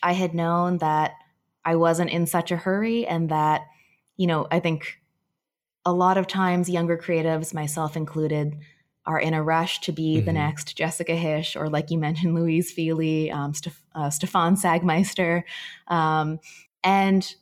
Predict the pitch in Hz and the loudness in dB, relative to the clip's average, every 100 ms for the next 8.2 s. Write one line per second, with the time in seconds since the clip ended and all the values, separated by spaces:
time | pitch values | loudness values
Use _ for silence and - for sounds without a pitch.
0 | _ _ _ - 185 - 196 190 185 175 | _ _ _ -2 -2 2 2 2 2 2
1 | 165 160 160 156 202 185 - 185 180 175 | 0 0 -2 -2 0 0 2 0 2 0
2 | 170 151 151 151 - 160 156 151 151 151 | -2 -2 -2 -4 -4 -4 -2 -4 -2 -2
3 | 151 151 165 175 185 180 156 147 - _ | -4 -4 -2 -2 -2 -4 -4 -4 -6 _
4 | _ _ _ _ _ _ _ - 170 180 | _ _ _ _ _ _ _ 0 4 4
5 | 180 190 185 180 - 175 - 156 151 160 | 4 0 2 0 0 -2 -2 -2 0 -2
6 | 180 226 233 214 196 240 269 247 190 180 | 0 0 2 2 0 -2 -2 -4 -4 -4
7 | 180 185 180 180 170 170 208 247 175 165 | -4 -2 0 0 0 0 0 -2 -2 0
8 | 165 160 | 0 -2